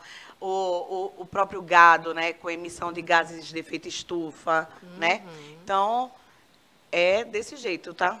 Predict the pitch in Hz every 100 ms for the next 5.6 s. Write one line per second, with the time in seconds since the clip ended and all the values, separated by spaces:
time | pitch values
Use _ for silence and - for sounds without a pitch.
0 | - - 165 190 220 269 190 139 208 247
1 | 285 349 - 311 302 285 254 240 247 254
2 | - - - - 262 269 - 254 247 247
3 | 247 247 247 233 226 220 220 190 175 170
4 | 175 285 320 302 302 311 285 247 277 277
5 | 269 254 247 269 269